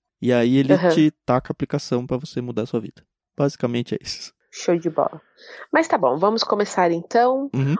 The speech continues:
Speaker 2: Um toque de desatino. Ele já começa aqui falando de uma experiência que ele viveu entre os Amish. Amish, Amish, sei lá.
Speaker 1: Isso, eu fiquei com vontade de pesquisar o que que era isso, mas minha vontade passou.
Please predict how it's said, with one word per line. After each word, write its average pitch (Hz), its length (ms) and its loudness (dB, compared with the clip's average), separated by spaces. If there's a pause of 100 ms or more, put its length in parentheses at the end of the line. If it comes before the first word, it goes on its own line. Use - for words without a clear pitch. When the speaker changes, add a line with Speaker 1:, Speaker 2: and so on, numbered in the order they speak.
Speaker 2:
Um 214 120 2
toque 208 360 -2
de 196 120 2
desatino. 247 880 4
Ele 214 220 4
já 240 140 2
começa 240 560 2
aqui 254 280 0
falando 196 560 2
de 185 200 2
uma 180 260 4
experiência 185 480 0
que 196 100 0
ele 180 120 4
viveu 175 480 4
entre 208 280 2
os - 220 0 (180)
Amish. 185 800 -2 (360)
Amish, 165 600 0 (120)
Amish, 156 380 0
sei - 240 0
lá. 147 140 6
Speaker 1:
Isso, - 240 -4
eu 170 160 2
fiquei - 180 0
com 196 80 -2
vontade 170 500 2
de 151 80 -6
pesquisar 131 580 0
o 135 40 0
que 135 140 -6
que - 100 -4
era 127 180 2
isso, 139 300 -2
mas 156 340 -4
minha 147 160 -6
vontade 139 460 -4
passou. - 400 -8